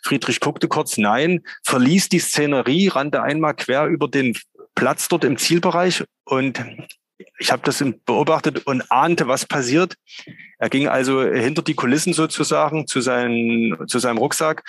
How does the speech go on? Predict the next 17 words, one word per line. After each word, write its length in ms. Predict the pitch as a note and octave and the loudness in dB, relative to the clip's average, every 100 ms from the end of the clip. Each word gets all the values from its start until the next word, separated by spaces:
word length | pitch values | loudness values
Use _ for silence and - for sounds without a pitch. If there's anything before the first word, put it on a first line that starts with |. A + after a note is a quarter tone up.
| - - | -10 -4
und 160 | B2 A2+ | -2 0
kam 300 | B2 C3 C3+ | 0 0 0
wieder 160 | D#3 | 0
mit 160 | C3 A#2+ | 0 -2
seinem 320 | B2+ B2 A2+ | -2 -2 -2
speziellen 580 | - A#2 - B2 C#3 B2+ | -2 -2 0 0 2 2
Maskenmodell. 880 | B2+ D3 - C#3 A#2+ A2+ C3 E3 - - - - - - - | 2 0 -2 0 0 2 2 0 -4 -16 -14 -14 -18 -14 -4
Kann 160 | A#2+ | 0
ich 120 | - C#3 | 0 0
nur 120 | C#3 | -2
empfehlen, 420 | B2+ - C3+ D3+ | -2 0 0 0
mal 140 | C3+ | 0
jetzt 160 | C3 - | 0 -2
bei 80 | B2+ | -2
den 140 | A#2+ | -2
Fernsehübertragungen 640 | A#2+ C3+ C#3+ C3 C3 B2+ | -2 -2 -2 0 -2 0
aufzupassen. 680 | F2 C#3 - C#3 C#3 D3+ C#3 | -2 -2 -4 -2 -2 -2 -2